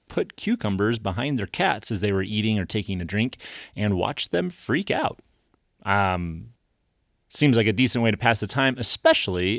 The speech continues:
if most of the world happened to be under some sort of pandemic-induced lockdown and didn't really have a whole lot of other things to do with their time.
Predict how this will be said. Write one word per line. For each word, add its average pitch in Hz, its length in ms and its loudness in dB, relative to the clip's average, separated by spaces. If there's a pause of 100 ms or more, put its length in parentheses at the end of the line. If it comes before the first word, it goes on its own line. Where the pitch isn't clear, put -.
if 127 200 -2
most 165 240 -2
of 127 60 -8
the 120 80 2
world 113 320 4 (360)
happened 117 520 4
to 90 60 -4
be 85 300 0
under 87 420 -4
some 101 260 -2
sort 90 400 -4
of 90 320 -6
pandemic-induced 90 1500 -4 (100)
lockdown 92 580 -2
and 92 120 -4
didn't 98 200 -2
really 95 180 -2
have 95 140 -2
a 85 40 -4
whole 104 200 -2
lot 104 120 2
of 95 80 -2
other 98 100 0
things 95 280 -6
to - 60 -14
do 101 80 -2
with 92 100 -4
their 90 80 -6
time. 135 260 -2